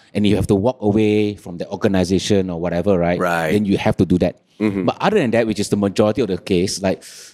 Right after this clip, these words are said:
Speaker 1: uh, you know, we have this, uh, this saying, "Respect is earned."
Speaker 2: Mm-hmm.
Speaker 1: I think that's only half the story.
Speaker 2: Yeah.
Speaker 1: Uh, in our, back in my church, we also learned this other saying, "Respect is given."
Speaker 2: Mm.
Speaker 1: You give respect.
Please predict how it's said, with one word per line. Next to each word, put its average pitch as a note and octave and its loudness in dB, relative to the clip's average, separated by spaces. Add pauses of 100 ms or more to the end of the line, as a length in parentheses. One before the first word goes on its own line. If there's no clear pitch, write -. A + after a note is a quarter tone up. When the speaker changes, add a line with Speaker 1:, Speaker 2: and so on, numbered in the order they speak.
(920)
Speaker 1:
uh, G#2+ 4
you A#2 2
know, D3+ 4
we A2+ 4
have G#2 0
this, B2+ 0
uh, F2+ 4 (160)
this G#2+ 0
saying, G2 0
"Respect G2+ -2
is F2+ -10
earned." F#2 -2 (140)
Speaker 2:
Mm-hmm. A#2 2 (380)
Speaker 1:
I B2 -2
think F3+ -2
that's C#3+ -2
only B2 -2
half A#2 -2
the F#2 -4
story. F2+ 0 (200)
Speaker 2:
Yeah. D2+ -8 (180)
Speaker 1:
Uh, F#2 0
in G#2 -2
our, F#2+ 0 (200)
back G#2+ 0
in G#2 -4
my F#2 -2
church, - -2
we G2+ 2
also G#2+ 4
learned G#2+ 0 (100)
this A2+ 0
other A2+ 4
saying, F#2+ 0
"Respect G2 0
is E2+ -8
given." F#2+ 0 (320)
Speaker 2:
Mm. C#3 2
Speaker 1:
You G#2 6
give C3+ 0
respect. - -2